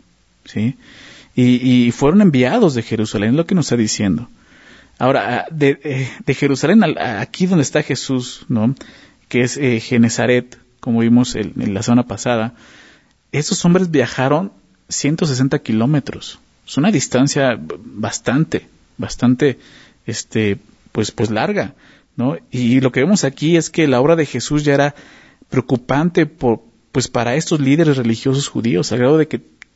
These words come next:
desde Jerusalén enviaron, "A ver, vayan a buscar lo que está pasando con él, qué es lo que está haciendo", ¿te das cuenta? Entonces, e-, e-, esa es la tarea de estos hombres, los que llegaron.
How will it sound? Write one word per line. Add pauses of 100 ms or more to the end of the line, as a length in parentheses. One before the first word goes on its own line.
(280)
desde
Jerusalén
enviaron,
"A
ver, (380)
vayan
a
buscar
lo
que
está
pasando
con
él,
qué
es
lo
que
está
haciendo",
¿te
das
cuenta? (880)
Entonces, (260)
e-,
e-,
esa
es
la
tarea
de
estos
hombres,
los
que
llegaron.